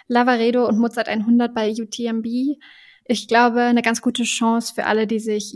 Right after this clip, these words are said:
U-T-M-B-Tickets sichern wollen, weil jetzt eben grad die W M war und alle Elite-Athleten am Start waren und erstmal nicht laufen, sodass ich denke, da werden einige Tickets gelöst.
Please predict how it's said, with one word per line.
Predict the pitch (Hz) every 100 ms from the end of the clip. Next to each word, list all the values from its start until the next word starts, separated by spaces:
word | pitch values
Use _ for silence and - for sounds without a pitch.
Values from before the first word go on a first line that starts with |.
| 226
U-T-M-B-Tickets | 208 240 214 214 208 226 226 -
sichern | - 220 220 214
wollen, | 202 208 202
weil | 202
jetzt | 196
eben | - 208 208 202 - - -
grad | 233 233
die | 233
W | 214
M | 233 233
war | 220 202
und | 208
alle | - 208 220 220 220 240
Elite-Athleten | 233 233 226 226 220 220 220 220 220
am | 208
Start | 214 - 220 226 247
waren | 220 220 220 226 - _ - - - _ -
und | 220 226 220 214
erstmal | 226 220 226
nicht | 226
laufen, | 233 233 240 240
sodass | 233 220 208
ich | -
denke, | 233 233 240 233 233 262 _ _
da | 240 233 233 -
werden | 233 220
einige | 220 247 262 254
Tickets | 262 285 277
gelöst. | 294 285 302 320 -